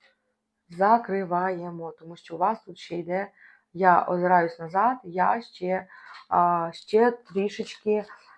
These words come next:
а, перекладаю своє минуле на теперішній і на майбутній момент. А тут кажуть, із-за того і тепер май-, майбутнє не може відкритися вам, тому що ви ще споглядаєте назад.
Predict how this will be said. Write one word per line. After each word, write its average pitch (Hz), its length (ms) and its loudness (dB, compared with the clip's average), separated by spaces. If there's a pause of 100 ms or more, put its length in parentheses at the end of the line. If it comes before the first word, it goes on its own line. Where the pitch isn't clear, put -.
(140)
а, 175 400 -2
перекладаю 196 1000 6 (160)
своє 180 720 0 (120)
минуле 214 640 2
на 190 260 2
теперішній 175 840 -6
і 185 80 -10
на 175 120 -8
майбутній 170 800 -8 (100)
момент. 156 400 -4 (500)
А 175 100 -2
тут 185 160 -12
кажуть, 170 320 0
із-за 170 160 -4
того 208 260 4
і 180 360 -2
тепер 180 500 -2
май-, 180 140 0
майбутнє 196 560 -4
не 185 100 -10
може 185 240 -8
відкритися 226 560 -2
вам, 170 220 4
тому 185 180 -8
що - 160 -12
ви 208 120 0
ще - 140 -14 (120)
споглядаєте 180 640 0
назад. 175 360 4